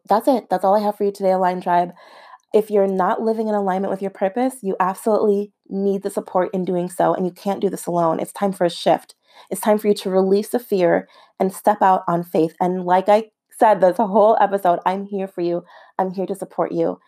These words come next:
And if you're ready to step out on faith and step into your purpose and learn how to release the magic in you, I want you to go to bit ly, B I T dot L Y forward slash six fig biz booster, and save yourself a seat with the other twelve amazing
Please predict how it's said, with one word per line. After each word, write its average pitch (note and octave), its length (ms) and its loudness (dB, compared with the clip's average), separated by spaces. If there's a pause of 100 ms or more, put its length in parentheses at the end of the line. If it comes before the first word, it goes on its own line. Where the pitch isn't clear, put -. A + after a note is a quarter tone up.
(200)
And F#3+ 80 2
if F#3+ 140 -2
you're G#3 120 0
ready G3 280 2
to C4+ 80 2
step G#3+ 280 0
out G#3 120 4
on G3+ 140 2
faith F3+ 340 0
and F#3+ 100 -2
step - 320 -2
into C#4 260 2
your G3 80 4
purpose F3 540 0 (340)
and G3 200 0
learn F#3 180 0
how A3+ 320 0
to C4+ 140 -4
release A#3+ 260 0
the G3+ 80 -4
magic F3 380 0
in F3 120 -2
you, F#3+ 380 2 (380)
I G3+ 120 4
want G3+ 440 2
you F#3 340 -2
to - 140 -10
go F3 180 0
to - 200 -6 (100)
bit - 180 -2
ly, A#3+ 280 -4 (100)
B A3+ 120 0
I B3 120 2
T A3+ 280 -4
dot G3 220 2
L F#3+ 180 2
Y E3+ 360 0 (360)
forward B3 360 2
slash E3+ 480 0
six - 360 -2
fig F#3+ 460 -2
biz F#3 220 0
booster, E3+ 540 -2 (260)
and G3 120 -2
save A#3+ 300 2
yourself B3 420 0
a F#3+ 60 -2
seat F3+ 460 -6
with G3 140 -2
the E3+ 140 -6
other G#3+ 200 2
twelve G3 300 0
amazing F3 480 -2